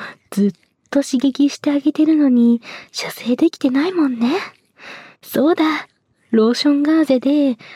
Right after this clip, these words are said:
お前のチンポ、気筒から竿まで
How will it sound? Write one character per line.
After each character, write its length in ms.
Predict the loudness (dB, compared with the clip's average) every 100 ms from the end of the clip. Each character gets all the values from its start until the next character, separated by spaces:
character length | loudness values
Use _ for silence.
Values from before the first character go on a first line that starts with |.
| -20 -2
お 160 | 2 2
前 360 | 2 0 2
の 180 | 2 0
チ 220 | -2 -2
ン 160 | -2 -2 _
ポ、 200 | -4 -4 _ -20 -20 -20 _
気 160 | -16 -6
筒 240 | -2 -2
か 140 | -2 -2
ら 120 | -2
竿 240 | 0 0
ま 140 | 2 4
で 200 | 2